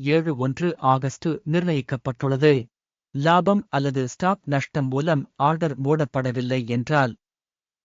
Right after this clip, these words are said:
ஏப்ரல் இருபத்திரண்டு, இரண்டாயிரத்து இருபத்தைந்து அன்று நடந்த வர்த்தக அமர்வின் முடிவுகளின் அடிப்படையில் ஆர்டர் சுயாதீனமாக சரி செய்யப்பட்டது அல்லது குறிப்பிட்ட தேதிக்கு முந்தைய கடைசி வேலை நாளில். டிக்கர்,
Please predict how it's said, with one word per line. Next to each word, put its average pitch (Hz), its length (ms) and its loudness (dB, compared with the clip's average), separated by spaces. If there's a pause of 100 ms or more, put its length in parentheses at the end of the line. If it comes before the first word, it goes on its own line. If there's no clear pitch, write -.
(220)
ஏப்ரல் 180 420 2 (100)
இருபத்திரண்டு, 160 760 0 (140)
இரண்டாயிரத்து 139 680 0 (140)
இருபத்தைந்து 139 680 0 (200)
அன்று 131 340 0
நடந்த 131 400 -2
வர்த்தக 151 600 -2
அமர்வின் 151 520 0
முடிவுகளின் 139 600 0
அடிப்படையில் 131 680 -2 (220)
ஆர்டர் 165 380 2
சுயாதீனமாக 143 960 0
சரி 156 280 -2
செய்யப்பட்டது 131 720 0 (520)
அல்லது 175 340 4 (140)
குறிப்பிட்ட 220 580 0
தேதிக்கு 147 540 -2 (140)
முந்தைய 196 480 2
கடைசி 151 440 -2
வேலை 131 320 -2
நாளில். 131 420 0 (640)
டிக்கர், 175 380 0